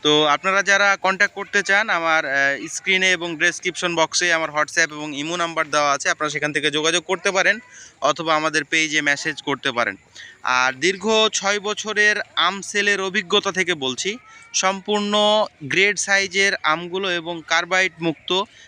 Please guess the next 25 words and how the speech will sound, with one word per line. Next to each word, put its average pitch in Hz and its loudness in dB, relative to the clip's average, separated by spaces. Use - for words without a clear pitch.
যে 151 0
আমগুলো 185 -2
ফ্রেশ 214 0
রয়েছে, 170 0
আহ, - -2
সেই 196 0
আমগুলোই 190 0
কিন্তু 180 -2
আপনাদেরকে 160 -2
দিয়ে 156 0
থাকি। 165 -2
আপনারা 156 0
যারা 151 2
আম 139 -2
ক্রয় 165 -2
করতে 175 0
চান 175 0
বা 127 -4
আম 131 -4
বিষয়ে 180 -6
যে 220 2
কোনো 220 0
সহযোগিতা 180 2
যাদের 151 0
প্রয়োজন 196 -8